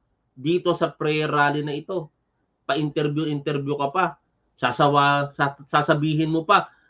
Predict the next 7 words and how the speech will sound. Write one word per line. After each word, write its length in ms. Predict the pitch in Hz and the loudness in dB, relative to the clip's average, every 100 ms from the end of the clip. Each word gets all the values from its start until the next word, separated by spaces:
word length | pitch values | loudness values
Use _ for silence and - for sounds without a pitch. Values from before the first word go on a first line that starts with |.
| _ | _
ikaw 400 | 135 185 185 175 | 0 4 6 6
ay 80 | |
nandiyan 560 | 170 170 156 165 202 214 | 6 6 4 4 4 2
para 240 | 165 156 | 4 4
manawagan 880 | 156 156 151 147 143 147 208 202 156 - _ _ _ _ | 4 0 2 4 4 6 4 4 0 -6 _ _ _ _
ng 260 | 135 160 160 160 156 156 151 _ _ _ _ _ _ - | 2 4 4 0 -4 -6 -10 _ _ _ _ _ _ 2
panalangin, 1120 | 175 170 160 156 160 175 196 202 202 196 | 4 6 6 6 4 4 2 2 -2 -6